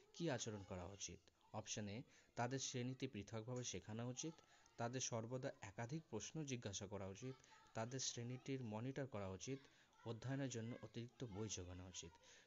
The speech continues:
তো এখানে উপযুক্ত যে আনসারটা আমরা মনে হচ্ছে তাদের শ্রেণীতে পৃথকভাবে শেখানো উচিত, এটা কখনোই করব না আমরা, নাহলে তাদের ডিস্টিংশন তৈরি করা হচ্ছে, আলাদা তাদের মানসিকতা, আহ, চেঞ্জ করা যাবে না। তো সেক্ষেত্রে আমরা এখানে বলতে পারি যে অপশন ডি হবে এখানে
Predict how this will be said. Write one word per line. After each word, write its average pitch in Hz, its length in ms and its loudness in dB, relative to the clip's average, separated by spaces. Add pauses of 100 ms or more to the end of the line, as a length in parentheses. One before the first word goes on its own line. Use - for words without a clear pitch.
(100)
তো 147 80 4
এখানে 147 520 6
উপযুক্ত 151 500 2
যে 139 220 4
আনসারটা 131 440 2
আমরা 127 220 4
মনে 120 220 2
হচ্ছে 123 240 0
তাদের 117 260 0
শ্রেণীতে 123 400 -2
পৃথকভাবে 123 340 0
শেখানো 120 360 -2
উচিত, - 220 -6
এটা 120 180 -2
কখনোই 131 300 0
করব 120 240 0
না 104 100 0
আমরা, 101 280 -2 (420)
নাহলে 123 200 2
তাদের 123 280 0
ডিস্টিংশন 123 500 0
তৈরি 110 200 0
করা 104 180 0
হচ্ছে, 101 240 -2
আলাদা 110 340 2 (420)
তাদের 117 280 2
মানসিকতা, 113 680 2 (340)
আহ, 113 300 2
চেঞ্জ 123 180 4
করা 120 220 6
যাবে 110 200 4
না। 147 100 2
তো 151 160 2
সেক্ষেত্রে 143 440 2
আমরা 135 200 4
এখানে 139 200 2
বলতে 127 260 0
পারি 110 260 0 (400)
যে 127 60 0
অপশন 127 380 2
ডি 131 160 2
হবে 113 240 0
এখানে 117 240 -2